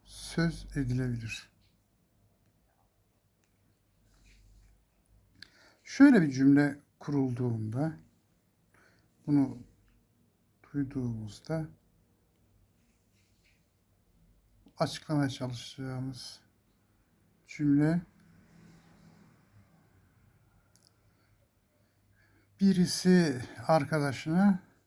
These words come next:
şöyle bir anekdot anlatıyordu. Bunlara gözüm ve kulaklarımla şahit oldum.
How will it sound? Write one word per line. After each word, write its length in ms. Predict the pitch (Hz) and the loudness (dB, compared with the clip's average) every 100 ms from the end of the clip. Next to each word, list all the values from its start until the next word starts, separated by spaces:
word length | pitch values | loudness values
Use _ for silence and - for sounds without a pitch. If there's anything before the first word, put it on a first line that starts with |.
| _ _ | _ _
şöyle 540 | - - - 170 135 | -20 -10 -2 0 2
bir 80 | 143 | 2
anekdot 920 | 135 135 135 - 151 - - - - - _ _ _ _ _ _ _ _ _ _ _ _ _ | 4 2 0 -4 -6 -6 -10 -20 -20 -20 _ _ _ _ _ _ _ _ _ _ _ _ _
anlatıyordu. 840 | - 139 135 120 120 - 110 104 - - _ _ _ _ _ _ _ _ _ _ _ _ _ _ _ _ _ _ _ _ _ _ - | -6 -4 -2 -4 -6 -10 -10 -10 -14 -20 _ _ _ _ _ _ _ _ _ _ _ _ _ _ _ _ _ _ _ _ _ _ -6
Bunlara 560 | 143 117 113 123 127 - _ _ _ _ _ _ _ _ _ _ _ _ _ _ _ | -4 -2 -2 -4 -8 -14 _ _ _ _ _ _ _ _ _ _ _ _ _ _ _
gözüm 640 | - 143 131 120 156 156 139 | -6 -4 -4 -2 -2 -2 -4
ve 140 | 135 123 _ - | -8 -12 _ -12
kulaklarımla 840 | 131 127 110 - 120 131 117 123 | -6 -6 -8 -10 -10 -8 -6 -8
şahit 460 | 120 - 131 120 117 | -8 -10 -8 -6 -8
oldum. 320 | 107 110 _ | -12 -18 _